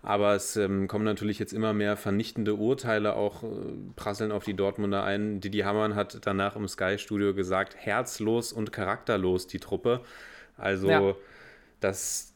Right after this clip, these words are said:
Speaker 1: ist schon echt hart, auch wenn Didi Hamann natürlich auch gerne mal über die Stränge <laughs> schlägt mit seinen Aussagen.
Speaker 2: Ja. Aber
Speaker 1: Aber abs-,
Speaker 2: seine, ich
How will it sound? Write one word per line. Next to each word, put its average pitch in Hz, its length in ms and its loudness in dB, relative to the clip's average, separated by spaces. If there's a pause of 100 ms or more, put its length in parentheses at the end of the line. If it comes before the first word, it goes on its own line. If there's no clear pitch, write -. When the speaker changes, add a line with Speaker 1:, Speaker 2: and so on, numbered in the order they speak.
Speaker 1:
ist - 240 0
schon 110 160 0
echt 101 220 -2
hart, 101 220 0
auch 90 160 -4
wenn 95 100 0
Didi 90 200 0
Hamann 95 220 2
natürlich 95 380 0
auch 92 140 -4
gerne 95 220 0
mal 95 200 2
über 95 160 2
die 82 80 -2
Stränge 101 460 2
<laughs> - 0 -
schlägt 104 400 2
mit 101 120 -4
seinen 101 220 0
Aussagen. 107 560 0 (600)
Speaker 2:
Ja. 160 180 2 (920)
Aber 180 180 6
Speaker 1:
Aber - 20 -
abs-, 175 80 8
Speaker 2:
seine, 170 160 8
ich 175 220 8